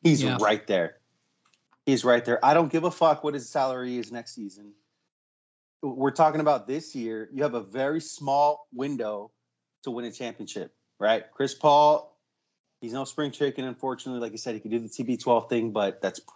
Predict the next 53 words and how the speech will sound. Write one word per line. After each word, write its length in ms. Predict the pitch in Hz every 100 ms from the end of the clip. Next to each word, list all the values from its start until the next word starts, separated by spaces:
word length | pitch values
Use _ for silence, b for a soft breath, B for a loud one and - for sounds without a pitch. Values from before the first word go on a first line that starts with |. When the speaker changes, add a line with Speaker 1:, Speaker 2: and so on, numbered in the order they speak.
| -
Speaker 1:
probably 400 | 104 110 120 120
not 240 | 113 113
gonna 160 | 127 120
happen. 440 | 110 107 131 131 - _ _
He's 240 | - 143 -
played 300 | - 135 151
with 140 | 147
Eric 280 | 135 143 127
Gordon 260 | 127 135
before 300 | 120 - 139
and 100 | 117
has 140 | 104 98
been 280 | 98 101 95
very 260 | 120 123
successful. 680 | 120 117 - 101 - 113 117 _ _ _ _
Landry 380 | 117 139 151 156
Shamet, 520 | 147 - 139 139 165 -
I'm 140 | 113
sorry, 560 | - - 117 120 143 151
is 360 | 156 143 117 -
just 280 | 131 - 113
not, 560 | 113 117 120 123 120 _ _ _ _ -
he's 260 | 151 117
not 380 | 101 107 127 127
the 80 | 117
guy, 320 | 104 107 98
man. 340 | 87 87 92 90 _ _ _ _ _ _ -
He 160 | 160 127
is 140 | -
so 220 | - 131
frustrating. 560 | 135 131 127 - 123 120
I 100 | 123
feel 140 | 165
like 120 | 139 -
he's 160 | 101
in 100 | 127
his 120 | 127 117
own 160 | 120
head. 160 | 120 123
I 120 | 143
feel 120 | 170 175
like 60 |
he's 120 | 120 104
been 120 | 131
in 120 | 123
his 140 | 104 117
own 120 | 117
head 200 | 123 110
for 60 |
the 60 | 104
last 340 | 104 101 - -
two 80 |
years. 560 | 110 101 107 139 160